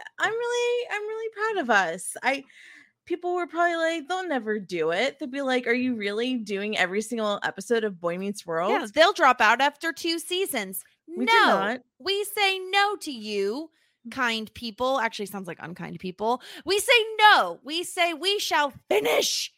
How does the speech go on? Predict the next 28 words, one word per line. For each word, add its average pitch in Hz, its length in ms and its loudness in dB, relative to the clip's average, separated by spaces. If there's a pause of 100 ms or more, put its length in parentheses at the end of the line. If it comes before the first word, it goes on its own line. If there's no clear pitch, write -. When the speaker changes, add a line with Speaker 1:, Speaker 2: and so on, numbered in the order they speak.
(240)
Speaker 2:
the 196 140 2
whole 240 440 2
show. 202 600 2
And 190 80 -12
we 202 160 -8
are 196 120 2
one 277 340 -2
step 208 360 0
further, 175 400 0
wrapping 214 420 4
up 180 200 -8
things 165 340 -12
for 165 280 -6
season 214 680 -4 (300)
six. - 560 -2 (420)
I 359 80 4 (140)
don't 466 60 4 (180)
know. 214 60 -10
This 349 200 -2
felt, 403 340 0 (560)
it 359 120 0
felt 480 220 0
finale-ish, 220 1120 -2 (500)
but 302 80 0
it 330 120 0
Speaker 1:
Yeah. - 60 0
Speaker 2:
also 311 360 2
felt 294 560 -2